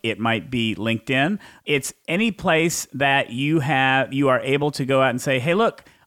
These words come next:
I wrote something on qui tam law or family law or whatever. I wrote something here. Go back and take a look at it." And so it's the many different places where you can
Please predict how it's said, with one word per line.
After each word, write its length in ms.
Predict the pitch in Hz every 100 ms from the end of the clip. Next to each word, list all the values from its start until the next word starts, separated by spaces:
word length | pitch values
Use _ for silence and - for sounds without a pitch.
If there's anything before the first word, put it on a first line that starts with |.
| _
I 100 | 156
wrote 240 | 220 220 196
something 420 | 220 208 175 170
on 320 | 160 170 170
qui 200 | - 262
tam 300 | 262 208 156
law 300 | 135 123 107
or 260 | - 165 170
family 340 | 226 220 180
law 260 | 139 120 113
or 140 | 139
whatever. 380 | 160 165 180 135
I 100 | 117
wrote 200 | 131 151
something 320 | 185 165 165
here. 320 | 160 196 151 143 - _
Go 160 | - 208
back 240 | 208 190
and 120 | 180 165
take 220 | 180 160
a 40 |
look 240 | 143 160 127
at 220 | 101 95
it." 160 | - -
And 220 | 127 127
so 280 | - 135 127
it's 220 | 123 -
the 100 | 131
many 280 | 127 170 214
different 320 | 190 180 147
places 440 | 160 143 139 131 123
where 160 | 117
you 200 | 113 131
can 440 | 139 147 127 117